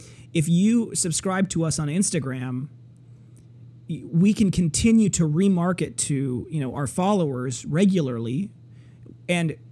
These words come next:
Instagram, it's in their best interest to make sure that that's always gonna be good, right? They, it's in Instagram's best interest to make sure that the platform is always entertaining. So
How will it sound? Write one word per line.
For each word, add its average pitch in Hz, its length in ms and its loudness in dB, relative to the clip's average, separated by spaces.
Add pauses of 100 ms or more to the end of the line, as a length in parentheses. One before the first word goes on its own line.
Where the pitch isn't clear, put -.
Instagram, 170 720 2
it's 160 140 -2
in 208 120 4
their 196 160 4
best 175 280 0
interest 180 420 0
to 170 40 0
make 160 180 0
sure 175 140 -4
that 151 220 -2
that's 165 320 -4
always 165 340 2
gonna 156 220 0
be 143 80 2
good, 135 400 2
right? 147 200 0
They, 143 220 0 (320)
it's 151 180 0
in 185 120 -2
Instagram's 165 580 2
best 160 440 -2
interest 175 380 0
to 156 100 0
make 156 200 0
sure 170 140 0
that 147 140 -4
the 147 80 -2
platform 156 500 -2
is 127 100 -2
always 151 340 0
entertaining. 127 520 -4
So 123 240 -4